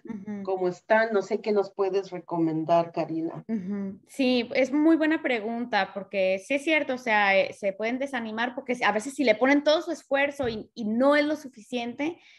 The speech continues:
Speaker 1: es como un golpe a su autoestima, ¿no? Pero varia-,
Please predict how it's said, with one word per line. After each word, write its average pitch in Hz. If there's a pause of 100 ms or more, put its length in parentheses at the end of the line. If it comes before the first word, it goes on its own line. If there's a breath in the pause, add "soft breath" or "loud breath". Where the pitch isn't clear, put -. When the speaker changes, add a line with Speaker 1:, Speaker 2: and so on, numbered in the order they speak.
(120)
Speaker 1:
es 214
como 202
un 208
golpe 214
a 226
su 226
autoestima, 175
¿no? 247 (420 loud breath)
Pero 214 (500)
varia-, 285